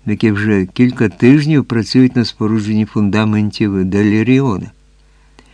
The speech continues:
"Ем, а про які гроші ви говорите?" "На даний момент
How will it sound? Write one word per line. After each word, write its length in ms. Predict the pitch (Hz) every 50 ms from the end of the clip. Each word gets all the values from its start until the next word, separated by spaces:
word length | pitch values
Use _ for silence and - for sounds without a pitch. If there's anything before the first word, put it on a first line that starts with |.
| _ _ _ - - _ _ _ _ _ _ _ _ _ _ -
"Ем, 1080 | 120 120 120 123 127 127 127 127 123 123 120 120 117 117 117 117 113 117 120 120 110 95
а 400 | 107 123 123 131 143 151 151 156 143 143 135 131 _
про 180 | - 165 175 185
які 220 | 185 180 190 185
гроші 360 | 165 165 170 165 147 - 160
ви 100 | 147 147
говорите?" 840 | 143 135 139 113 104 95 95 98 95 90 - 101 98 101 98 107 127 - _ _ _ _ _ _ _ _ _ _ _ _ _ _ -
"На 200 | 117 113 113 113
даний 580 | 104 101 101 113 131 165 190 202 196 196 202 202
момент 800 | 190 185 156 127 110 104 98 95 92 92 90 87 - - -